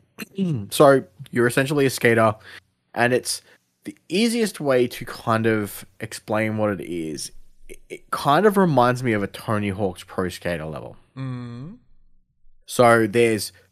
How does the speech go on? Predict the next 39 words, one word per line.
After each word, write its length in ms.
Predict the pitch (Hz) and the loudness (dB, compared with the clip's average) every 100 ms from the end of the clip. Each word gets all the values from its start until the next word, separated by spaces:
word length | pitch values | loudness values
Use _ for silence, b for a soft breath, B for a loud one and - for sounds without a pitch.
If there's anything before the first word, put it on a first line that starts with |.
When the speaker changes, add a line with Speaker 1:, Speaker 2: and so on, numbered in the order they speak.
| _ - _ - - | _ -20 _ -20 -6
Speaker 1:
tasks 600 | - 170 208 - - - - _ _ | 4 4 4 -2 -10 -12 -18 _ _
or, 320 | 117 113 - | -2 -2 0
uh, 220 | 117 107 - - | 0 0 -4 -8
e-, 100 | 107 - | -6 -4
essentially 460 | 117 147 - 143 - | -4 -4 0 0 2
optional 420 | 123 - 147 117 | 0 0 -2 -2
quests 380 | - 110 - - | 0 -2 -2 -8
to 80 | |
do 220 | 107 107 104 | -4 -2 -2
in 120 | 101 | -4
each 200 | 95 - | -6 4
one, 340 | 220 247 226 _ _ _ _ _ _ _ _ _ _ _ _ _ _ _ _ 107 | 4 4 0 _ _ _ _ _ _ _ _ _ _ _ _ _ _ _ _ -2
and 540 | 117 117 113 104 - - _ _ _ _ | 0 0 -2 -4 -8 -16 _ _ _ _
you 120 | 120 113 | -10 4
go 200 | 135 127 | 6 6
through 260 | - 120 | 4 2
and 140 | 104 117 | 2 0
you 140 | 107 - _ _ - | -2 -4 _ _ -12
d-, 140 | 120 _ | -12 _
try 200 | - 151 | -2 2
and 80 | 120 | 2
defeat 320 | 110 - 107 | -2 -2 0
waves 280 | 98 95 92 | 2 -2 -2
of 60 | 90 | -8
enemies. 340 | 78 60 - - _ 117 | -8 -10 -16 -20 _ -8
And 100 | 120 | -2
the 60 | |
enemies 280 | 143 165 175 | 4 4 4
change 260 | - 123 117 | 2 0 0
as 60 | |
you 60 | 110 | -4
progress. 320 | 101 95 78 | -4 -4 -2
I'll 80 | 110 | -4
play 200 | - 113 | 0 0
the 120 | 110 | 0
first 760 | - 120 117 117 - - - - _ - | 0 2 4 2 0 -12 -20 -20 _ -6
three-ish, 560 | 135 131 131 127 117 - | 0 2 4 2 0 0
four-ish 440 | 120 107 104 - | 2 2 2 -2
levels. 360 | 90 69 - | -6 -6 -14